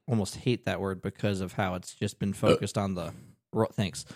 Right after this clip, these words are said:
the Rolexes and the Lamborghinis and the fast cars and the massive houses and the, the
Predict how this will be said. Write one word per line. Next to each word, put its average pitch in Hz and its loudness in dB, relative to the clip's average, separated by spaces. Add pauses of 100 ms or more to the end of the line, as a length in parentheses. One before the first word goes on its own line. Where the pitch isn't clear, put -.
(200)
the 123 8
Rolexes 123 10
and 107 2
the 104 4
Lamborghinis 113 6
and 95 -4
the 92 -2
fast 127 8
cars 110 6
and 98 2
the 95 0
massive 117 6
houses 110 4
and 95 0
the, 90 -4 (320)
the 98 0